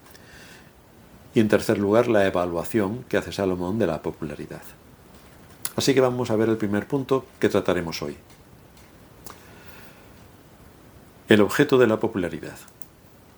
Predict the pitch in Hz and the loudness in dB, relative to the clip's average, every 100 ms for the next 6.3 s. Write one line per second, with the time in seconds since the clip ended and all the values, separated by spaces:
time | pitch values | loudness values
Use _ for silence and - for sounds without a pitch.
0 | - - - - 110 113 - 147 156 110 | -20 -20 -8 -4 0 2 2 2 2 2
1 | 95 - 113 107 104 139 - 139 165 - | 0 -2 0 0 2 0 0 -2 -4 -14
2 | - - - 95 92 92 92 90 92 85 | -20 -12 -6 -4 -4 -2 -2 -2 -4 -4
3 | 92 - 110 - 90 - 92 101 143 131 | -4 -2 -4 -2 -6 -4 -4 0 2 2
4 | 127 120 101 110 104 87 90 135 120 117 | 0 -4 -4 -6 -4 -6 -2 2 2 2
5 | 120 110 104 117 127 - 113 113 110 - | 0 0 -4 -2 -2 0 0 0 0 2
6 | 127 110 | 2 2